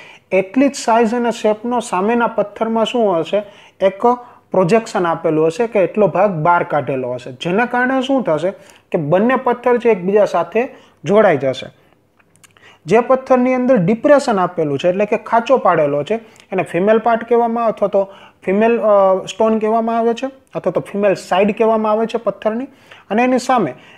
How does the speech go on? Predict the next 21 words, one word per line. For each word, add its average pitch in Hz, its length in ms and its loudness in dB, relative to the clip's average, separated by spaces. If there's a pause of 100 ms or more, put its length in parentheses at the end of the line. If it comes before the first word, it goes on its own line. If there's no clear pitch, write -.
(120)
જે 202 240 2
સાઇડ 247 200 0
પ્રોજેક્શન 233 600 0
આપેલું 208 420 0
છે, 220 100 -2
એને 233 120 -2
મેલ 226 260 2
સાઇડ 165 320 -2
કહેવામાં 151 680 -4
આવતી 170 320 0
હોય 123 180 -4
છે. - 160 -12 (1400)
This 247 200 2
arrangement 247 520 4 (260)
prevent 226 320 4
the 240 180 2
sliding 202 500 2
of 165 180 2
stone, 127 340 -12 (520)
એટલે 202 200 0
કે 226 280 2